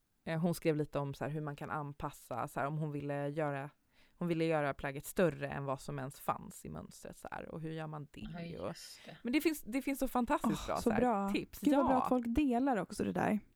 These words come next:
Speaker 1: Det är så himla fint.
Speaker 2: Men
Speaker 1: Det är så
Speaker 2: verkligen.
Speaker 1: jäkla bra. Ja, sen så såg jag att någon mer, eh, jag menar, jag kan väl inte ha en inspiration utan att nämna någon dansk. Avsnittets dansk
Speaker 3: Nej, går inte.
Speaker 1: är ju, eh,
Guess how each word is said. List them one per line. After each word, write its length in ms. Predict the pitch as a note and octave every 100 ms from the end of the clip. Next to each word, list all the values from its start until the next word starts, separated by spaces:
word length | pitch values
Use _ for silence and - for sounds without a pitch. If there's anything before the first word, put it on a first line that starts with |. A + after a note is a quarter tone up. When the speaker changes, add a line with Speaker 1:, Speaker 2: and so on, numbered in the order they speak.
| _
Speaker 1:
Det 140 | F#3+ G3
är 40 |
så 80 | F#3+
himla 240 | F3 D#3+
fint. 460 | D3+ - - - -
Speaker 2:
Men 220 | - F3
Speaker 1:
Det 80 | D#3+
är 40 | A#3
så 100 | A#3
Speaker 2:
verkligen. 380 | - - G3+ E3 D3+
Speaker 1:
jäkla 300 | - - D#3+
bra. 260 | - - - - -
Ja, 180 | G#3 G#3
sen 140 | A3+
så 100 | A#3+
såg 160 | A#3 G3+
jag 40 |
att 60 | G3
någon 180 | G3+ A3
mer, 400 | A#3+ G#3+ F#3 -
eh, 100 | - F3 E3+ E3
jag 160 | E3 F3+
menar, 160 | F3+ F3
jag 100 | E3+
kan 120 | F#3
väl 80 | F3
inte 160 | D#3+
ha 180 | F3 F3
en 60 | D3
inspiration 540 | D3 - - G#3+ E3
utan 220 | D3 C#3
att 60 | C#3+
nämna 280 | D#3 C#3+ C3
någon 220 | C3+ C#3
dansk. 500 | - E2+ - - -
Avsnittets 580 | G3+ G3+ - F3+ F3+ -
dansk 520 | D3+ G3 E3 D#3 D3+
Speaker 3:
Nej, 320 | F3 D#3 B3 D4+
går 120 | A3
inte. 160 | G3+ F3+
Speaker 1:
är 200 | F3 D#3
ju, 420 | D3+ D#3 D#3 D#3
eh, 180 | D3+